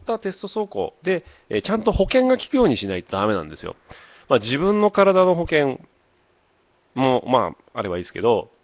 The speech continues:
そうですね。やっぱタイムスタイジンぐらいはつけとかないとならないんで、えー、そこは最低限ですね、えー、しっかりしてから、あ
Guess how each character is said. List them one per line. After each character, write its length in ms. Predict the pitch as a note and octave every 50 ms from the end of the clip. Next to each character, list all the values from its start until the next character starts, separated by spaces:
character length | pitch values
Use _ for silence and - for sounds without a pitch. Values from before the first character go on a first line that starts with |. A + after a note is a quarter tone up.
| _ _ _ _ _ _ _ - _ _ _ _ _
そ 100 | _ F#2+
う 20 | D#2+
で 60 | -
す 60 | F#2+
ね。 200 | A2 A2+ G2+ - _ _ _ - _ _ _ _ _ _ _ _ _ _ _ _ _ _ _ _ _ _ _ _ _ _
や 60 | A2+
っ 20 | A2
ぱ 80 | -
タ 120 | - G#2 G#2+
イ 40 | G2+
ム 100 | G#2 G2
ス 60 | -
タ 120 | G#2+ G2+
イ 60 | F#2+
ジ 100 | F2 F#2+
ン 100 | F#2 F2+
ぐ 80 | F2+ G2
ら 80 | F2+ D#2+
い 40 |
は 160 | D#2 D2+ - - - _
つ 60 | -
け 80 | -
と 120 | F2 E2 D2+
か 40 | D2
な 80 | D2+ D2+
い 40 |
と 180 | F2 - - - _ _ _ _ _ _ _ _ _ _
な 100 | - E2
ら 80 | D#2+ D#2+
な 100 | D#2 E2+
い 100 | F2+ F2
ん 60 | F2
で、 260 | F2 - - - - -
え 220 | - - E2 - -
ー、 40 | -
そ 120 | - F#2
こ 160 | - - G2
は 960 | F#2+ F#2+ F#2 F#2 F2+ F2+ F2 F2 F2 F2 F2 F2 E2+ E2+ E2 D#2+ D#2+ D#2+ D#2 D#2 -
最 100 | A2+ A#2
低 100 | A#2 A#2+
限 140 | F#2+ D#2+ D2+
で 60 | -
す 60 | -
ね、 140 | A#2 B2 - _ - - - _
え 140 | - - F2+
ー、 40 | D#2+
し 140 | - - -
っ 20 |
か 140 | _ - A#2+
り 80 | G#2+ G#2
し 80 | -
て 80 | - F3
か 80 | E3+
ら、 160 | C3 F#2+ - - - - - _ _ _ _ -
あ 760 | F2+ E2 D2+ C#2+ - - - - - - - - - -